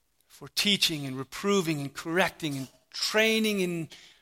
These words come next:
righteousness, completing us and equipping us. Come, Father, and speak to us again of this word, that we might love it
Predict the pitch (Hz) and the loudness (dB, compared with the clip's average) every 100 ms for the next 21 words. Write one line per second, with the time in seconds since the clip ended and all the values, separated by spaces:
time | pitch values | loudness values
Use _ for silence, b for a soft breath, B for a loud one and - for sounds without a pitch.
0 | B - 165 185 190 - 156 - 151 135 | B -4 4 6 4 0 0 0 -2 -10
1 | 117 - - 170 160 - 226 233 220 190 | -6 -4 -4 -6 -8 -4 4 6 6 4
2 | 160 135 - 151 151 - 226 240 208 170 | 2 -2 -4 -6 -8 0 4 4 4 -2
3 | 147 - - 202 185 156 123 B B B | -4 -8 -4 0 0 -2 -10 B B B
4 | - 180 175 165 147 143 - - 214 - | -4 4 6 6 0 0 0 2 -2 0
5 | 170 156 160 170 165 151 123 b b b | -2 -2 -2 -4 -4 -4 -10 b b b
6 | 160 147 165 - 165 180 160 127 - b | -4 0 -2 -2 0 2 2 -2 -12 b
7 | b b - 160 170 151 143 147 160 185 | b b -12 -4 0 0 0 0 4 4
8 | 156 - - | 2 -10 -18